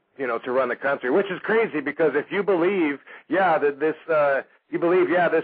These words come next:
guy walked on water, he was, uh, the Father, the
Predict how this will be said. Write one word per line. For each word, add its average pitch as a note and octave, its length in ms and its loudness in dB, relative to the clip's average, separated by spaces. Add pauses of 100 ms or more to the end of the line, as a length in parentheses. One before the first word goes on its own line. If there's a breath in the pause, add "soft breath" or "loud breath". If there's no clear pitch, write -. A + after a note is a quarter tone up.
(120)
guy E3 200 2
walked D3+ 340 2
on D3 220 2
water, D3 500 4
he C#3+ 140 -4
was, C#3+ 260 0
uh, C3+ 220 2
the B2 160 0
Father, D3 300 2
the C3+ 120 -4